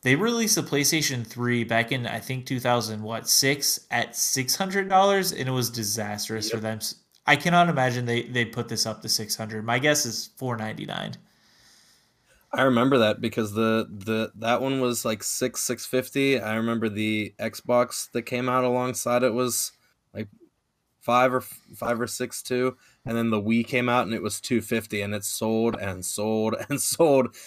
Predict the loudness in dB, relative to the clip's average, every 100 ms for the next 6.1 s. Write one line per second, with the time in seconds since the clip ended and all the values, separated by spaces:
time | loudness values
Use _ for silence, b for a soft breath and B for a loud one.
0 | B 2 4 4 2 2 0 -2 0 2
1 | 2 0 0 0 0 -2 -2 0 0 0
2 | -4 -8 -12 -2 -2 -2 -4 -4 0 0
3 | 0 -2 -2 -6 -4 0 0 -2 -4 0
4 | 2 2 -2 -8 -8 -6 -4 -2 -4 -6
5 | -10 -8 -6 -8 -10 -14 -10 -10 -10 -10
6 | -12